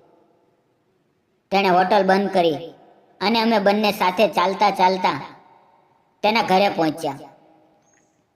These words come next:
રસ્તામાં અમે વાતો કરી અને મને તેની સાદગી અને સ્વભાવ ખૂબ ગમ્યા. જ્યારે અમે ઘરે પહોંચ્યા તો જોયું કે તેના દાદી બિસ્તરે પડ્યા હતા.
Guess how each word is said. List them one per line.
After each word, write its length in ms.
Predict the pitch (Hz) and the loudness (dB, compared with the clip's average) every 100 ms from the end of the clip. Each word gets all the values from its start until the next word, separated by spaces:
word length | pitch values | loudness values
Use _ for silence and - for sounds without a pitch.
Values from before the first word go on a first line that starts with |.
| _ _ _ _ _ _ - | _ _ _ _ _ _ -4
રસ્તામાં 460 | 226 - 262 262 254 | -2 0 0 2 4
અમે 140 | 254 | 4
વાતો 320 | 214 208 240 | 2 2 2
કરી 280 | 214 202 147 - - - - _ _ _ 185 | 2 0 -2 -6 -14 -20 -20 _ _ _ -2
અને 180 | 214 | 0
મને 240 | 208 208 208 | 2 2 0
તેની 220 | 208 202 | 0 -2
સાદગી 760 | - 180 185 180 185 135 - - _ - | -2 -2 -2 -2 -2 -2 -8 -18 _ -4
અને 180 | 208 196 | -2 0
સ્વભાવ 440 | 196 190 196 190 - | 2 2 2 -2 -2
ખૂબ 180 | 185 | -2
ગમ્યા. 320 | 156 147 143 131 - - _ _ _ _ _ _ _ _ _ _ - | 0 -2 -2 -6 -16 -20 _ _ _ _ _ _ _ _ _ _ -4
જ્યારે 240 | 190 214 | 0 0
અમે 200 | 202 190 | 0 -2
ઘરે 240 | 180 190 | 0 -2
પહોંચ્યા 380 | 190 180 185 196 | 0 -2 0 0
તો 160 | 180 180 | 0 0
જોયું 400 | 156 170 196 185 | 0 0 0 0
કે 320 | 175 135 147 - _ _ _ _ _ _ - | -2 -4 -8 -20 _ _ _ _ _ _ -4
તેના 220 | 202 185 | -2 0
દાદી 320 | 175 185 190 | 0 0 0
બિસ્તરે 500 | 170 180 - 190 185 | 0 -4 -2 0 0
પડ્યા 400 | - 165 165 147 | 0 0 0 -2
હતા. 180 | - | -6